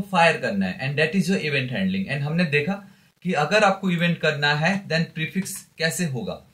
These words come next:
Uh, event का क्या नाम है, आपको on prefix use करना है। And we have lots of, अ, events name, आप देख सकते हैं वी एस कोड में automatic सजेशन आता है, मुझे on click चाहिए होगा, ठीक है। अब आपके माइंड में आ रहा होगा ये on click मुझे कैसे पता चला, तो obviously official जो, अ,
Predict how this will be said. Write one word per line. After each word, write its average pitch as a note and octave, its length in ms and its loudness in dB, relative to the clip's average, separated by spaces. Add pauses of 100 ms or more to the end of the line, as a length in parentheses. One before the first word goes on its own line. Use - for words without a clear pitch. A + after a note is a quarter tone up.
(340)
Uh, C3 240 2
event F3+ 300 4
का F#3 100 4
क्या E3+ 180 2
नाम A2+ 200 0
है, A2 80 -2
आपको C#3 380 0 (140)
on E3 200 4
prefix D3 380 -8
use B2+ 200 -10
करना F#2+ 220 -4
है। - 120 -14 (260)
And D3 240 -2
we F3 120 4
have D#3+ 280 6
lots F#3 520 4
of, D#3+ 220 2 (100)
अ, B2 840 4
events E3+ 420 0
name, F3+ 200 2
आप C#3+ 160 2
देख E3+ 140 -2
सकते F3+ 240 -6
हैं C#3+ 60 -6
वी D3 60 -2
एस D3 100 -2
कोड D#3+ 160 -6
में D#3+ 80 -2
automatic D3+ 380 -4
सजेशन A2+ 400 -6
आता F#2 180 -8
है, - 220 -20 (140)
मुझे C3+ 200 -4
on D3+ 320 2 (120)
click A#2+ 340 -4
चाहिए G2 220 -2
होगा, E2 260 -6 (140)
ठीक B2 160 -6
है। B2 80 -4 (360)
अब D3+ 220 -2
आपके B2+ 300 0
माइंड F3+ 300 4
में F3+ 60 4
आ E3+ 100 4
रहा E3+ 100 2
होगा E3 180 0
ये E3 380 -4
on D3 260 0
click D#3+ 200 -6
मुझे D3 200 -6
कैसे C3 280 -6
पता C3 240 -4
चला, C3 220 -2
तो B2+ 360 -2
obviously C#3+ 580 -2
official C#3 520 -4
जो, C#3 200 -4
अ, A2 140 0